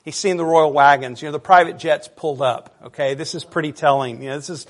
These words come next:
these are Pharaoh's wagons. Everybody knew it. The, the, the gifts, the animals.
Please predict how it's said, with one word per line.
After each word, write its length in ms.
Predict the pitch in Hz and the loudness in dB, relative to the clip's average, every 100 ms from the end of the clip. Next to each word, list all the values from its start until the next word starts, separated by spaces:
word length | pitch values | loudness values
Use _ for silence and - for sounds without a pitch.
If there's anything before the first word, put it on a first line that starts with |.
| _ | _
these 160 | 202 208 | -6 -4
are 40 | |
Pharaoh's 540 | - 214 220 202 147 139 | -2 2 6 6 6 4
wagons. 480 | 135 123 123 131 147 | 2 2 0 -10 -8
Everybody 420 | 151 156 160 151 | -4 -2 -2 -2
knew 280 | 147 156 127 | -4 -4 -4
it. 180 | - _ _ _ _ _ _ _ | -10 _ _ _ _ _ _ _
The, 320 | - - 160 | -16 -8 -8
the, 200 | 139 170 | -6 -6
the 120 | 156 | -6
gifts, 500 | 143 175 156 143 - | -2 4 6 4 -4
the 120 | - 151 | -10 -6
animals. 840 | 151 147 135 120 - - - | -4 -2 -4 -8 -10 -14 -16